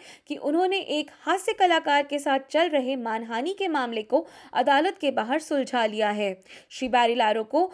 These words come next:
फ्रेंडली जॉडीज रचयिता जॉर्डन शैंक्स से कोई हर्जाना तो नहीं मिलेगा, लेकिन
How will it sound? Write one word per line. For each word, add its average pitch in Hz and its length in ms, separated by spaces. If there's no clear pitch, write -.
फ्रेंडली 392 440
जॉडीज 311 420
रचयिता 220 540
जॉर्डन 240 460
शैंक्स 339 640
से 214 200
कोई 294 240
हर्जाना 240 560
तो 349 160
नहीं 302 440
मिलेगा, 233 480
लेकिन 269 480